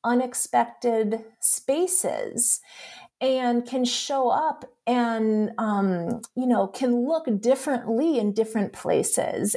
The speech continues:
And so my work around, you know, um, uh, like, social inequality and making, um, spaces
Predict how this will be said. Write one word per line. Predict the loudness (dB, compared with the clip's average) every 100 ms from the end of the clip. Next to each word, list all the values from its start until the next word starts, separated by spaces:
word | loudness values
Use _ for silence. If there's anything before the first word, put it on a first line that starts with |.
| 0
And | 0 0 0 -4 -20 -10
so | -4 -2 0 2 0 -2 -2
my | 0 2 0 -2
work | -2 -2 0 0 -4 -14 -6 -2
around, | 0 2 2 2 2 0 2
you | 0
know, | 0 0 0 2 0 -4 -20 -20 _
um, | -2 0 0 0 -4 -6 _ -14 -14 _ _ _
uh, | -6 -4 -2 -4 -6 -14 _ -8
like, | -4 -4
social | -2 2 4 4 0
inequality | 0 0 -2 -8 -8 0 2 2 0 -2 -2 2 4 2
and | 2 2 2
making, | 2 0 0 0 2 2 2 2 0 -12 -20 -12 -2
um, | 0 2 0 -2 -4 -8 _
spaces | -6 -2 0 2 2 2 0 0 0 0 0